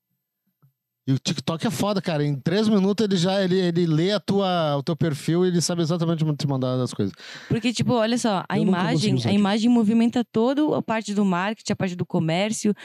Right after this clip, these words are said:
Speaker 2: todos os anúncios, eles são focados no que a pessoa tá procurando, no que ela tá vestindo, no que ela tá, enfim, é, é a moda, é a moda que tá, assim, envolvendo tudo o sentido do dinheiro, do, né, do capitalismo. Aí o que que vem o TikTok?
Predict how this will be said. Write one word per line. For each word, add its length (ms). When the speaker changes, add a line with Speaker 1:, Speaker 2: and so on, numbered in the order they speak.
Speaker 2:
todos 280
os 80
anúncios, 480
eles 180
são 140
focados 560
no 80
que 100
a 40
pessoa 260
tá 100
procurando, 460
no 80
que 80
ela 80
tá 100
vestindo, 460
no 100
que 100
ela 120
tá, 120
enfim, 360
é, 260
é 20
a 80
moda, 440
é 140
a 80
moda 320
que 140
tá, 220
assim, 520
envolvendo 480
tudo 460
o 40
sentido 360
do 160
dinheiro, 560
do, 320
né, 240
do 80
capitalismo. 760
Aí 100
o 40
que 80
que 80
vem 120
o 40
TikTok? 520